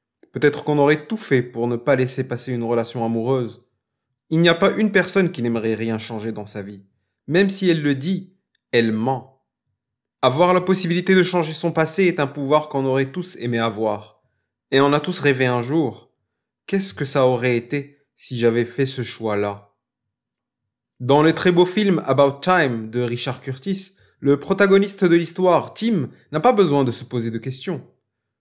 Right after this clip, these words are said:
Le jour de ses vingt et un ans, son père lui dit qu'il a le pouvoir de remonter dans le temps et de rejouer les moments où il aurait préféré faire autre chose que ce qu'il a fait.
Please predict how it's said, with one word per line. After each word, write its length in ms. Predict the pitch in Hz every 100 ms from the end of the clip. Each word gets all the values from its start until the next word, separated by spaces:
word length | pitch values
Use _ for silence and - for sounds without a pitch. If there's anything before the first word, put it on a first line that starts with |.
| _
Le 160 | - 139
jour 200 | 147 262
de 60 |
ses 160 | 240 -
vingt 220 | 151 135
et 60 | 131
un 180 | 120 110
ans, 300 | 104 - _ _ _
son 240 | - 151 139
père 240 | 202 214
lui 120 | 180
dit 140 | 156 190
qu'il 160 | 160
a 40 | 135
le 200 | 135 135
pouvoir 380 | 190 165 165
de 80 | 135
remonter 440 | 120 151 160 156 147
dans 140 | 123
le 160 | 113 -
temps 180 | 98 -
et 80 | 135
de 80 |
rejouer 400 | 135 165 160 170
les 80 | 170
moments 340 | 151 139 147 156
où 140 | 135
il 120 | 135
aurait 220 | 131 135
préféré 460 | 135 151 - 135 131
faire 340 | 131 139 135
autre 240 | 143 151 143
chose 320 | 127 127 117
que 80 | 117
ce 140 | -
qu'il 220 | 110 113
a 60 | 98
fait. 360 | - 101 95